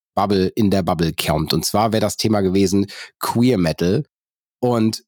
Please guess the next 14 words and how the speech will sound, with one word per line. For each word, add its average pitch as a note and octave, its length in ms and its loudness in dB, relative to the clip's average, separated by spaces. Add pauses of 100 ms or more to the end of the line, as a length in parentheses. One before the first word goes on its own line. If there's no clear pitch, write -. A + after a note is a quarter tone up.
(140)
ich - 180 2
finde, D3+ 720 0
da G#2 240 -2
sollten A#2 480 -2
wir A#2 280 0
uns G2+ 220 -2
jemanden G#2+ 300 0
raussuchen, F#2 600 -2
der F#2+ 280 0 (220)
wirklich D3+ 580 0
aus A#2+ 260 0
der G#2+ 160 0
Szene G2 540 0 (260)
kommt D#3+ 460 -2